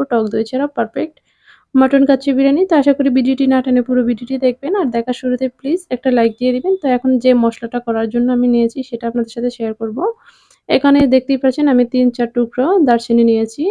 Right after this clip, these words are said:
এক চা চামচ শাহজিরা, দুই টুকরো জয়ত্রী আর দুটো স্টার, হাফ চা চামচ কালো গোলমরিচ, সাত আটটা এলাচ আর তিনটা বড় এলাচ, দশ বারোটা দারচিনি আর একটা জয়ফলের অর্ধেক নিয়েছি। তো এটাকে টেলে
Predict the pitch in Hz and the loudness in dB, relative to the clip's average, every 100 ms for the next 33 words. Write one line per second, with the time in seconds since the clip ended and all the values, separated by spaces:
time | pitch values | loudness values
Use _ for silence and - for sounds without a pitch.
0 | 427 262 254 233 233 233 247 - 240 226 | -2 -4 -4 -2 -2 0 -2 -4 -2 0
1 | 214 226 294 370 _ _ _ _ _ 240 | 0 0 0 -6 _ _ _ _ _ 2
2 | 262 254 254 - 254 330 392 - - 247 | 2 2 0 0 0 0 -2 -4 0 4
3 | 247 240 233 - 294 453 440 _ - 302 | 4 4 0 -2 0 0 -2 _ -18 -10
4 | - 226 226 220 208 240 233 247 - 233 | -4 0 2 0 0 -2 2 0 2 0
5 | - 247 359 440 _ _ _ _ _ 277 | 0 -2 0 -2 _ _ _ _ _ -2
6 | 277 269 277 269 302 311 - - 269 254 | 0 0 2 2 2 -2 -12 -2 2 2
7 | 240 247 240 240 285 - - - 247 254 | 4 4 6 4 0 -4 -8 -2 0 0
8 | 254 254 254 247 240 240 311 294 233 - | 0 0 0 2 2 2 0 0 0 2
9 | 240 240 233 247 240 226 226 285 381 _ | 0 2 2 2 2 2 2 2 0 _
10 | _ _ - 233 247 220 233 226 247 254 | _ _ -4 2 4 4 0 0 2 2
11 | 247 247 240 311 466 508 247 233 220 - | 2 0 0 2 0 -2 0 0 0 -2
12 | 226 254 233 240 233 240 294 - 226 220 | 0 2 4 2 0 0 -2 0 0 0
13 | 208 240 262 262 262 359 392 269 247 240 | 2 2 2 2 0 0 0 2 0 0
14 | 254 247 254 247 | -2 0 2 2